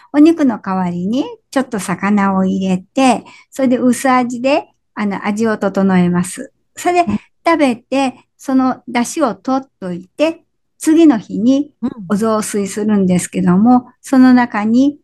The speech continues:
Speaker 1: ニラと卵を入れて、それで上にちょっとごまを振って、
Speaker 2: うん。
Speaker 1: もう体が温まるし、本当に、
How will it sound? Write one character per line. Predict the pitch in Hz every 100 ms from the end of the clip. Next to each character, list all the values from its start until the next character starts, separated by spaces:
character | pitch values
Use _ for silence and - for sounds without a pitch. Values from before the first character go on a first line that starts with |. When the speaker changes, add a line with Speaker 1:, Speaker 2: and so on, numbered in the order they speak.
| _ -
Speaker 1:
ニ | 220 226
ラ | 233 233
と | 233 - 208 415 _ _ _ -
卵 | 254 311 277 220 190
を | 190
入 | 196
れ | 220 226
て、 | _ 320 330 254 _ _
そ | - 330
れ |
で | 302
上 | 302 330
に | 262
ち | -
ょ | 220
っ |
と | 190
ご | 185 185
ま | 196 196 202
を | 196
振 | - 208
っ | - _ _ _
て、 | 381 453 - _ 202
Speaker 2:
う |
ん。 | 220
Speaker 1:
も | 220 214
う | 185
体 | 226 220 220
が | 220 208
温 | 208 - 240
ま | 233
る | 214 202
し、 | - - 330 440 - - _
本 | - 262 254
当 | 247
に、 | 240 240